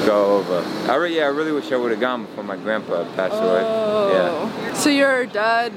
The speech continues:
Speaker 2: moved to, from India to the Bay Area, or?
Speaker 1: Yeah, that's right.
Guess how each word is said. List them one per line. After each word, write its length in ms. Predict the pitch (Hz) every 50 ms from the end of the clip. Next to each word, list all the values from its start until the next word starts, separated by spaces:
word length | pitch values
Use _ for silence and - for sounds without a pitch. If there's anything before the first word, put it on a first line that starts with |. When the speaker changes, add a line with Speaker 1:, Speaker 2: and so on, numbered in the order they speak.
| 190 180 196
Speaker 2:
moved 360 | 208 214 214 214 202 - - -
to, 580 | - 233 202 202 196 190 190 190 190 185 202 - - - - -
from 200 | 262 247 233 208
India 560 | 185 196 226 226 226 214 208 202 208 196 208 202 - -
to 260 | - 208 202 202 202 190
the 100 | 208 208
Bay 260 | - 190 185 185 185
Area, 380 | 180 180 185 220 233 254 277 285 285
or? 400 | 254 220 185 165 165 175 202 220 - - -
Speaker 1:
Yeah, 360 | - 123 143 151 147 139 113 - - - -
that's 260 | 113 117 113 - -
right. 280 | 131 123 117 107 98